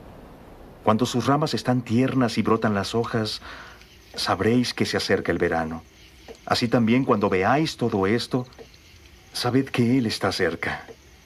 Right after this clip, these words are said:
a las puertas. Y os aseguro que esta generación, que esta generación no pasará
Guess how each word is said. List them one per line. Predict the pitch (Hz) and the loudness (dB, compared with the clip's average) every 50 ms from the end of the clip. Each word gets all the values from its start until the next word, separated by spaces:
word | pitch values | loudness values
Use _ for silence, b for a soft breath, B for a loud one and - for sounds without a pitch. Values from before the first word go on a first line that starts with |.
| - - - - - - - | -20 -20 -20 -20 -20 -16 -4
a | - 90 | -2 0
las | 87 82 - | 0 0 -4
puertas. | - - - 101 95 95 92 - 82 78 - - - - - - - - - - - - - - - - - - - - - - - - - - - - - - | -6 -4 -2 -2 -2 -2 -2 -2 -4 -4 -4 -10 -12 -14 -18 -20 -20 -20 -20 -20 -20 -20 -20 -20 -20 -20 -20 -20 -20 -20 -20 -20 -20 -20 -20 -20 -20 -20 -8 -2
Y | 107 107 | 2 2
os | 107 - 127 | 2 4 2
aseguro | 120 - 131 104 113 127 131 120 113 110 104 - - - - - - - - - - - - - - - - - - - - - - - - - - - - - - - - - - | 2 2 0 2 2 2 4 4 4 2 2 -2 -6 -14 -20 -20 -20 -20 -20 -20 -20 -20 -20 -20 -20 -20 -20 -20 -20 -20 -20 -20 -20 -20 -20 -20 -20 -20 -20 -20 -20 -20 -20 -8 -2
que | 107 113 135 | 0 2 2
esta | 147 - - 156 | 2 2 0 2
generación, | - 151 135 127 123 113 - - 110 101 95 85 80 80 80 76 - - - - - - - - - - - - - - - - - - - - - - - - - - - - - - - - - - - | 2 4 4 4 2 0 -2 0 0 0 0 0 -2 -4 -8 -12 -18 -20 -20 -20 -20 -20 -20 -20 -20 -20 -20 -20 -20 -20 -20 -20 -20 -20 -20 -20 -20 -20 -20 -20 -20 -20 -20 -20 -20 -20 -20 -20 -20 -12 -2
que | - 123 | 2 2
esta | 156 156 - 170 | 2 2 2 0
generación | - 170 156 156 135 131 - - - 123 127 135 139 131 | 0 2 0 2 0 0 -2 0 2 2 2 4 4 4
no | 123 135 - | 2 2 0
pasará | - - 135 - - 117 104 107 104 95 87 92 | 2 0 0 0 0 -2 0 0 0 2 0 0